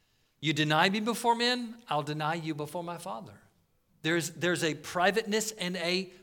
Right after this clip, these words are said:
corporateness or a publicness, a familyness. We are saved into a community called family, making our identity visible.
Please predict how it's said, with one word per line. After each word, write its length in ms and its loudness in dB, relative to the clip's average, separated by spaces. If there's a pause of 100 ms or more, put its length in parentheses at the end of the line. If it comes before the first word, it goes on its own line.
corporateness 680 0
or 120 0
a 60 0
publicness, 1080 -2 (380)
a 120 -2
familyness. 1800 -4 (1000)
We 80 -4
are 60 0
saved 760 4 (760)
into 280 2
a 40 0
community 640 -2
called 800 -4 (640)
family, 760 -4 (440)
making 1000 2 (520)
our 160 4
identity 960 0 (100)
visible. 640 -6